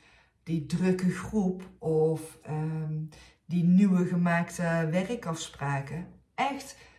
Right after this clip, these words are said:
te implementeren, dat het echt tot in de vezels bij iedereen erin zit en dat ze gewoon ook echt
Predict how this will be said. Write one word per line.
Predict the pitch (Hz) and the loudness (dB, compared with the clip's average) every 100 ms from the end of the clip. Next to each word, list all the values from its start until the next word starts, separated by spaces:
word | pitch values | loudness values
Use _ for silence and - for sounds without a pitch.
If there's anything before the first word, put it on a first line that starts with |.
| _ | _
te | - 156 | -6 0
implementeren, | 180 180 170 175 - 240 226 143 151 170 | 2 2 2 2 2 2 2 0 -2 -2
dat | 180 | -2
het | 175 - | -2 -4
echt | 180 - | -6 -6
tot | 170 175 | -6 -2
in | 170 | 0
de | 165 | 0
vezels | 147 190 233 190 156 151 | -2 -2 0 0 -2 -4
bij | 131 | -8
iedereen | 131 147 156 160 | -8 -4 -2 0
erin | 165 202 247 302 | 0 -2 -2 -2
zit | 143 135 180 | -4 -6 -8
en | 202 | -6
dat | 196 | -4
ze | 170 | -4
gewoon | 165 160 156 160 | -2 2 2 2
ook | 156 | 0
echt | - 185 175 - | -4 -2 -2 -6